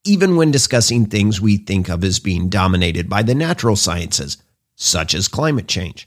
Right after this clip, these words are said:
It was enough of an inspiration that I decided to spend a part of my lecture at nasa on narrative structure, as the absolute latest research demonstrates how effective the right conversation can be at promoting pro-environmental behavior.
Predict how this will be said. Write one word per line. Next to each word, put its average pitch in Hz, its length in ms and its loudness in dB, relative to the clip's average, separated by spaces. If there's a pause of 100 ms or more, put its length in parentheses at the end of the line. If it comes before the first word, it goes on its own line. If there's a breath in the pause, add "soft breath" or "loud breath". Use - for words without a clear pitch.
It 147 60 0
was 135 240 4
enough 175 320 2
of 139 140 2
an 131 120 4
inspiration 101 720 0
that 117 160 2
I 127 80 0
decided 123 460 0
to 120 40 2
spend 113 380 2
a - 20 -2
part 180 320 -4
of 180 60 -4
my 135 160 0
lecture 107 420 0
at 82 80 -8
nasa 120 640 -4
on 117 280 4
narrative 143 440 2
structure, 87 720 -6
as 127 200 2
the 135 280 -2
absolute 160 640 0
latest 117 380 2
research 92 600 -2
demonstrates 127 680 -2
how 117 260 0
effective 104 680 -4
the 107 120 2
right 107 440 2
conversation 117 800 0
can 120 240 2
be 92 360 -2
at 117 160 0
promoting 107 540 2
pro-environmental 87 840 -2
behavior. 107 500 -2